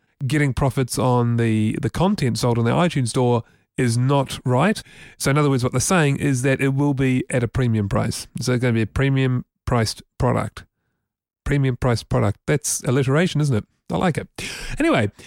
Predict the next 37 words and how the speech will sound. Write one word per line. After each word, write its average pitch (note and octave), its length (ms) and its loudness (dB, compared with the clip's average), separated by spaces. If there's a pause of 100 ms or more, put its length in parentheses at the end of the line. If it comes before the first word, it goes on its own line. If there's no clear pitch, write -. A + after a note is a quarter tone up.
(100)
so A3+ 480 0
the, F#3+ 260 0 (220)
who D#3 300 0
knows C4+ 180 0
what G#3 60 2
it's D#3 100 0
gonna D#3+ 160 0
look E3 300 0
like, F#3 420 0
but, C#3+ 260 2
you C#3+ 120 0
know, C3 100 2
knowing B2 320 2
Apple, C#3+ 220 0
it's B2+ 100 -2
gonna B2 140 0
be A2 80 0
sleek, C3+ 420 -2
it's B2+ 140 -4
gonna B2 240 0
be A2+ 80 0
slender, B2+ 440 0
it's A2 140 -2
gonna A#2+ 200 0
be A2 140 0
sexy, C3+ 540 -2
it's A#2 160 -2
gonna A#2+ 140 0
be A2 180 0 (240)
very A#2+ 300 0
clean, D3 720 0 (760)
and D3+ 160 2
it's C#3 120 -2
gonna C#3 180 2
have B2+ 340 2
a C#3 120 0
very, B2+ 420 0